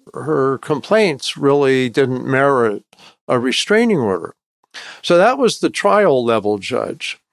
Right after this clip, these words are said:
The appellate court says, "No, no, no. You need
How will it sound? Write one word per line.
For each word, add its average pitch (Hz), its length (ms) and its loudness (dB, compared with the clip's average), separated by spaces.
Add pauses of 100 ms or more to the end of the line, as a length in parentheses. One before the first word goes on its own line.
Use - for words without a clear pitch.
(240)
The 139 160 4
appellate 294 600 0
court 107 560 0 (240)
says, 127 560 0
"No, 127 280 2
no, 202 180 2
no. 190 500 0 (680)
You 131 340 0
need 151 540 2